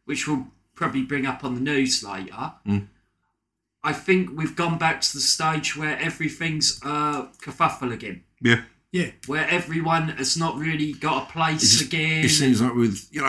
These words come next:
Speaker 2: and don't get me wrong, like we, we were talking about before we started recording, it was great that these, you know, Triple H took over. He was bringing these, you know, great talents back in. But now we're at that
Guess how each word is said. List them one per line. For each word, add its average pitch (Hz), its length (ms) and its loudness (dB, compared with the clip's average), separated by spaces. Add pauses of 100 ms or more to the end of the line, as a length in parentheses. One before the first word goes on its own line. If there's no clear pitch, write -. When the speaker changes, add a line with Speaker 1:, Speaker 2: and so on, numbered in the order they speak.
(100)
Speaker 2:
and 139 100 4
don't 175 200 6
get 120 100 2
me 120 80 4
wrong, 120 300 8
like 95 160 2
we, 110 200 6
we 120 160 6
were 104 100 4
talking 107 300 2
about 98 300 2
before 95 260 2
we 92 80 2
started 90 320 -2
recording, 92 460 2
it 90 80 2
was 90 140 0
great 113 340 2
that 95 140 -6
these, 95 240 0
you 104 100 0
know, 90 240 2 (100)
Triple 95 320 -4
H 95 180 -2
took - 200 -2
over. 113 180 2
He 87 80 2
was 85 140 -2
bringing 104 320 6
these, 92 360 2 (680)
you 98 100 0
know, 90 140 4
great 107 360 4
talents 95 380 4
back 95 320 2
in. 90 260 6 (300)
But 98 120 -2
now 117 360 6
we're 101 160 6
at 95 140 -2
that 92 300 0